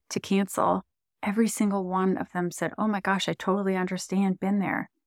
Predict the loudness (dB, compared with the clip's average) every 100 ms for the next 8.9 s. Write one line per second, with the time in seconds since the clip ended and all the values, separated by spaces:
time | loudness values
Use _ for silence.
0 | _ 10 12 12 6 4 0 2 -2 0
1 | -2 -2 -8 _ 2 8 8 8 6 6
2 | 2 0 -2 -4 -2 0 2 0 -2 -4
3 | -2 -2 -2 -2 0 -2 -6 _ _ 0
4 | 4 6 6 2 _ -4 -4 _ -2 2
5 | 2 2 4 4 2 -2 2 4 6 4
6 | 2 0 -4 0 0 0 -2 -2 -2 -2
7 | -2 -2 -2 -2 0 0 0 0 0 0
8 | -2 0 0 0 2 2 0 -4 -12